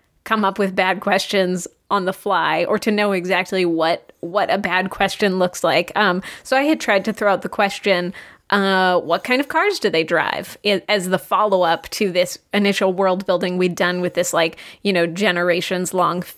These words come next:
long feud between these families who lived at two different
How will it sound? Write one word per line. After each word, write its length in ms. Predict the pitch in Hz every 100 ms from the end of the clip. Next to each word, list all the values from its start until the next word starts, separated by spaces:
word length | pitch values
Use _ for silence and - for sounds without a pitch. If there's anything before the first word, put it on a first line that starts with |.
| _
long 280 | 202 196 180
feud 360 | 180 220 185 165
between 300 | - - 185
these 160 | 175 -
families 640 | 226 214 202 190 185 185
who 140 | 208
lived 240 | 175 180 175
at 120 | -
two 160 | -
different 420 | 170 165 185 170